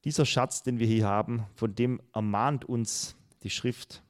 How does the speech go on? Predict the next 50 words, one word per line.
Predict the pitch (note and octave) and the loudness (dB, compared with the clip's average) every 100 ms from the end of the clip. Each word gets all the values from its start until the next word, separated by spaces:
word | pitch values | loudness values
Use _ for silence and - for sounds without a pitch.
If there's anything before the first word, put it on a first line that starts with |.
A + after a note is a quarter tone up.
| _ | _
Die | G2 F#2+ | -10 0
Worte, | A2+ C#3+ C#3+ | 0 0 -4
die | A2+ | -6
ich | - | -4
dir | G#2 | -2
heute | G2+ G#2+ | 0 0
gebiete, | G#2 G2 B2 B2+ | -2 -4 -4 -6
damals | - G#2 A#2 G#2+ A2 | -6 -4 -4 -6 -8
natürlich | - A2+ G#2+ | -4 -4 -4
sind | G#2+ | -8
die | G2+ | -8
bezogen | G2 - - B2+ C#3 B2+ | -8 -8 0 0 0 -8
auf | F2+ - | -12 -14
diese | - G2 G2+ G2 | -12 -8 -8 -8
Teile | - G2+ A#2 A2+ | -8 -4 -2 -4
des | G#2 | -10
mosaischen | G2 F#2 G2+ G2+ G2+ G#2 | -12 -8 -6 -4 -4 -8
Gesetzes, | G2+ - - - A2 | -6 -6 -6 -8 -12
die | - | -14
Gott | - G#2+ G#2+ | -10 -10 -8
hier | G#2 | -8
durch | A#2 B2 - | -4 -4 -2
Mose | G#2+ C3 B2+ | -2 -2 -2
gegeben | B2 A#2 A#2+ B2 | -6 -6 -6 -2
hat, | A2+ - - - _ | -4 -4 -20 -20 _
waren | G2+ | -4
noch | G#2 | -2
nicht | G#2+ A#2+ | -2 -2
auf | A2 | -4
die | G2+ | -4
ganze | F#2+ A#2 B2 | -4 -4 -6
Schrift | A#2 A#2+ - | -6 -8 -8
bezogen, | - - A2 G#2+ | -6 -2 -2 -2
aber | G2+ G2 - - | -2 -4 -8 -12
wir | A2 | -4
können | - D3+ | 0 0
sie | D3 A#2 | -2 -6
auf | A2 | -8
die | - | -8
ganze | - G#2+ G#2+ | -6 -4 -6
Schrift | - A2+ - | -6 -8 -8
anwenden. | A2+ A2+ A2+ G#2 G#2+ _ _ - - - - | -8 -8 -8 -10 -14 _ _ -20 -20 -14 -6
„Die | A2 | 4
Worte, | D3+ D#3+ | 4 4
die | C3+ | -2
ich | - | -2
dir | B2 | 2
heute | A2+ C3 B2+ | 4 4 2
gebiete, | A2+ A#2 A#2 A#2+ G#2+ | -2 -2 0 0 -2
sollen | - A2 A2 A2+ | -2 0 0 -2